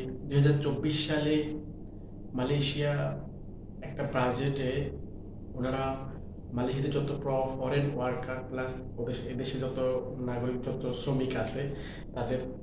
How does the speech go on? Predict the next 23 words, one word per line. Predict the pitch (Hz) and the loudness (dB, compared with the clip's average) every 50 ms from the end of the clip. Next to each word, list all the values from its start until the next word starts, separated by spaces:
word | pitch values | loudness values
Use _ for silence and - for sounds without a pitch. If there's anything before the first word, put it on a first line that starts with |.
| - - - - - - - | -10 -10 -10 -10 -8 -6 -2
বেসিক | - 120 127 127 127 - 143 147 - - | 0 2 2 2 2 0 0 -2 0 0
বৃদ্ধি | 120 117 - - 123 | -2 0 0 -2 -2
করেছে। | 117 117 117 117 110 113 - - 147 151 - - - - - - | -2 -2 -2 -2 -2 -4 -4 -4 -6 -6 -6 -8 -10 -10 -10 -8
সেই | - - 139 123 | -4 -2 0 2
বাজেটে | 120 120 117 117 113 - 120 123 | 4 4 2 2 0 -2 -2 -2
সেই | - - 120 120 123 123 123 - - - - | -2 -4 -4 -4 -4 -4 -4 -6 -8 -6 -4
বেসিক | 135 123 127 123 - 135 123 120 | -2 0 0 0 0 -2 -2 0
বৃদ্ধি | 131 127 - - - | 0 -2 -2 -2 -2
করার | - - 135 139 - - - - - - - | 0 2 4 4 4 4 2 -2 -6 -8 -8
কথা | - 131 120 - 120 | -6 -6 -4 -2 0
উল্লেখ | 120 120 120 113 110 - - | 2 2 2 0 0 -2 -4
করেছে। | 104 98 - - - - - - - - - - - - - - - - - - - - - - - - - - - - - - - - - - - - - - - | -4 -6 -6 -6 -6 -8 -10 -10 -12 -12 -12 -12 -12 -12 -12 -10 -10 -10 -10 -10 -10 -10 -12 -12 -12 -12 -12 -12 -12 -10 -10 -10 -10 -10 -10 -10 -8 -8 -2 4 8
পূর্বে | 151 147 147 156 156 | 10 10 12 12 10
বেসিক | 147 135 135 135 - - - | 10 8 6 4 4 2 0
ছিল | - - 143 147 143 143 | 2 2 2 4 2 2
পনেরোশো | 139 135 135 135 139 - 151 135 | 0 0 0 0 0 2 2 2
রিঙ্গিত, | 135 135 135 139 151 - - - - - - - 107 | 0 0 0 0 0 0 -2 -4 -6 -8 -8 -6 -4
বর্তমানে | 113 120 - - - 127 - - 131 151 156 - - - - - - - - - - - - - - - - - - - - - | -2 -2 -2 -2 -2 -2 -2 0 0 0 0 -2 -2 -6 -8 -10 -10 -10 -10 -10 -10 -10 -10 -10 -10 -10 -10 -10 -12 -12 -10 -8
সেই | - - 139 135 127 | -4 0 2 4 4
বাজেটে | 127 120 123 120 131 131 135 156 156 | 4 4 4 2 2 2 2 2 2
বলা | - 131 135 135 123 | 2 2 2 2 2
হয়েছে | 139 139 135 - 151 147 | 2 2 2 2 2 2
যে | 139 139 143 151 - - | 2 4 2 2 2 0